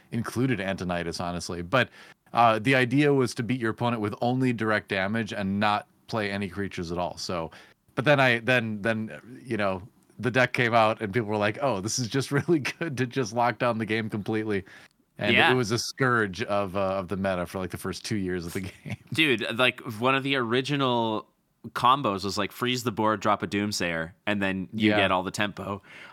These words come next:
Speaker 2: Um,
Speaker 1: That was, like, the first expansion, I think. Was, was Doomsayer out in the first set?
Speaker 2: Doom-, Doomsayer,
Speaker 1: I
Speaker 2: I
Speaker 1: think
Speaker 2: think,
Speaker 1: it was
Speaker 2: was
Speaker 1: the
Speaker 2: in,
Speaker 1: second set,
Speaker 2: it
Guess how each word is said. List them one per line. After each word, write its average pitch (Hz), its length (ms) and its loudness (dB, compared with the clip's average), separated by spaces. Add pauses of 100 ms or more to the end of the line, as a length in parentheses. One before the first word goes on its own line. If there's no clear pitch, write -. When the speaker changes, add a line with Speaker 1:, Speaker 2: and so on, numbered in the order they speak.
Speaker 2:
Um, 117 380 4
Speaker 1:
That 110 80 -2
was, 101 140 -4
like, 104 200 -4
the 107 100 -6
first 113 300 -4
expansion, 123 460 -4
I 123 60 -2
think. 131 180 -4
Was, 135 280 -4
was 143 160 0
Doomsayer 214 420 0
out 226 120 -2
in 196 60 -4
the 196 80 0
first 202 260 -4
set? 214 120 2
Speaker 2:
Doom-, 269 240 -4
Doomsayer, 240 420 -2
Speaker 1:
I - 20 2
Speaker 2:
I - 20 4
Speaker 1:
think 202 80 2
Speaker 2:
think, 175 140 0
Speaker 1:
it - 20 2
was 156 160 4
Speaker 2:
was 170 80 0
Speaker 1:
the 156 40 0
Speaker 2:
in, 151 40 2
Speaker 1:
second 101 260 -2
set, 78 200 -8
Speaker 2:
it - 60 -12